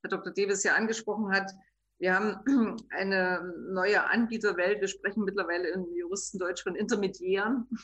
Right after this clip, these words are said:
<laughs> Intermediäre, die Inhalte aggregieren, die sie verbreiten, die sie selektieren. Also die kommunikative Infrastruktur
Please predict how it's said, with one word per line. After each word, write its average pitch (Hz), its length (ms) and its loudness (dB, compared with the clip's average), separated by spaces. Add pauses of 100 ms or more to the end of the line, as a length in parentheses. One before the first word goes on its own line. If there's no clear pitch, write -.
(240)
<laughs> - 420 -20
Intermediäre, 190 1000 0
die 180 240 -2
Inhalte 185 640 2
aggregieren, 202 840 2
die 185 120 -2
sie 190 160 -4
verbreiten, 190 680 -2
die 180 120 -4
sie 175 120 -4
selektieren. 202 960 -2 (380)
Also 180 180 -8
die 196 120 -6
kommunikative 202 1040 -4
Infrastruktur 196 1120 -2